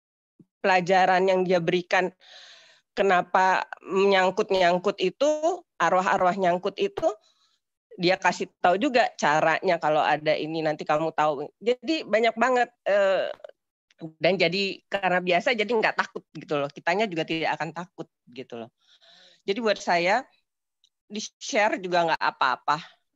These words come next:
eh, apa yang seperti ini gitu kan. Itu, eh, eh, kalau teman saya bukunya udah sampai empat, sekarang mau kelima dengan pembelaj-, eh, apa, apa semuanya itu diceritain sama dia, karena di situ buat saya emang banyak pembelajaran. Bagaimana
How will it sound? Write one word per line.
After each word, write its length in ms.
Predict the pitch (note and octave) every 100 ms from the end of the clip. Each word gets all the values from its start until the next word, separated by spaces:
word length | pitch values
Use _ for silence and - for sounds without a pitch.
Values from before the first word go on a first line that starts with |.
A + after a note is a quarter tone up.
| -
eh, 360 | C#3 C3 B2 - C#3
apa 320 | - E3 A3 _ -
yang 100 | D3 D3+
seperti 480 | - - - C#3 C#3
ini 220 | D3+ C#3+
gitu 140 | C3 -
kan. 160 | - C#3+ _ _ _ _
Itu, 380 | F#3+ G#3+ A#3+ G#3+
eh, 280 | E3+ D#3+ D#3
eh, 280 | - E3 D#3+
kalau 240 | - E3 D3 - -
teman 160 | D#3+ E3
saya 240 | F3 E3 F#3+
bukunya 260 | D#3 E3 F3+
udah 80 | D#3+
sampai 320 | D#3+ D3+ C#3+
empat, 240 | D#3+ F#3
sekarang 240 | - E3 D#3
mau 80 | D3+
kelima 540 | D3 D#3 D#3 F3+ F#3
dengan 500 | D#3+ D3+ D#3 E3 E3 E3
pembelaj-, 420 | E3 D#3 D3+ D3
eh, 320 | - D3+ D#3 -
apa, 240 | - F#3+ - -
apa 200 | D3 D#3+
semuanya 480 | - D#3+ D#3 D3+ -
itu 320 | D#3 - F#3 F#3 _ _ _ _ _ _ _ _ _ _ -
diceritain 720 | E3 F#3 F3 - F3 - F3+
sama 320 | F3 D#3+ E3
dia, 240 | D#3+ F3+ G3+
karena 320 | F#3+ F3+ F3
di 80 | F3
situ 240 | - G#3+
buat 160 | E3+ -
saya 160 | F#3+
emang 160 | F3 D3+
banyak 160 | D3
pembelajaran. 800 | D3+ D#3 D3 C#3+ C#3 D3 D3 C#3+
Bagaimana 720 | D#3 E3+ E3+ E3+ E3+ F3 G#3+